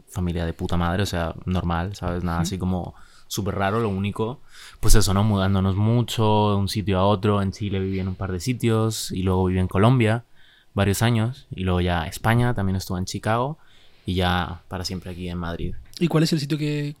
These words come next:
Speaker 2: recuerdas con más cariño?
Speaker 1: Em, pf, España, tío. Es que me flipa España.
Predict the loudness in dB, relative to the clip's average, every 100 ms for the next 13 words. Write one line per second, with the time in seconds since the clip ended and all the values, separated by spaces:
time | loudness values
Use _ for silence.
0 | -20 -16 -6 -4 -2 -4 -4 -6 -4 -2
1 | -2 -4 _ -20 -16 2 6 8 8 6
2 | 4 2 10 12 12 8 0 0 0 -6
3 | -18 -20 _ -20 -20 -20 -20 -18 -16 -8
4 | -6 -6 -10 -8 -6 -2 -2 -2 -6